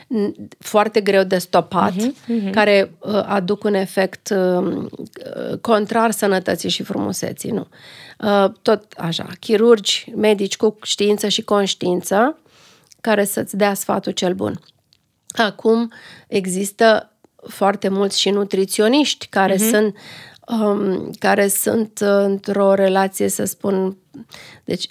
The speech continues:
Speaker 1: sunt și nutriționiști cu știință și conștiință care spun: „De aici până aici putem noi, nutriționiștii,
Speaker 2: Mhm.
Speaker 1: de aici trebuie să te adresezi chirurgie bariatrice.” Deci, uh, lumea ideală a medicilor ar fi o lume a, um,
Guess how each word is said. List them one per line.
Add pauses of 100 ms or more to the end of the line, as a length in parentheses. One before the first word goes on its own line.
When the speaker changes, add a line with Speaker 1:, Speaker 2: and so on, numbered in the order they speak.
Speaker 1:
sunt
și
nutriționiști
cu
știință
și
conștiință
care
spun:
„De
aici
până
aici
putem
noi,
nutriționiștii,
Speaker 2:
Mhm.
Speaker 1:
de
aici
trebuie
să
te
adresezi (460)
chirurgie
bariatrice.”
Deci,
uh,
lumea
ideală
a
medicilor
ar
fi
o
lume (460)
a, (420)
um,